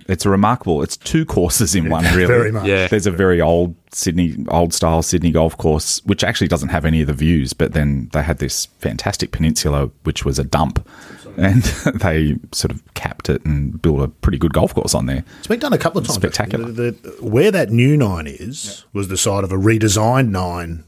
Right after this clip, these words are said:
Speaker 2: when the tip, I think, first went in, and then that got all covered up. They took a bunch of that away and put down the hockey fields and opened up a whole new area to do where that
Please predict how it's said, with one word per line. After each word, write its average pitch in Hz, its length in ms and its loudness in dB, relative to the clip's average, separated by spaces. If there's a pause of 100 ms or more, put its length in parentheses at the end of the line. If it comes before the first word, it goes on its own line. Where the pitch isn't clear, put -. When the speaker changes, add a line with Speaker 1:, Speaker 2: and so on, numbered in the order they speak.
(160)
Speaker 2:
when 87 180 -8
the 85 80 -10
tip, - 240 -8
I 90 60 -8
think, 85 180 -10
first - 500 -2
went 73 140 -8
in, 64 140 -12
and 80 100 -12
then 95 140 -4
that 131 220 0
got 123 120 4
all 98 160 0
covered 92 320 -2
up. 90 220 -2 (400)
They 92 100 -2
took 95 160 -2
a 92 40 -4
bunch 92 200 -2
of 95 60 -2
that 92 100 0
away 92 120 0
and 90 100 -6
put 90 80 -4
down 90 140 -6
the 80 80 -8
hockey - 280 0
fields 139 520 -6 (640)
and 87 120 -8
opened 90 140 -4
up 85 80 -2
a - 40 -2
whole 92 160 0
new 107 200 4
area 85 160 0
to 82 100 -8
do 90 120 0
where 90 160 0
that 85 200 -4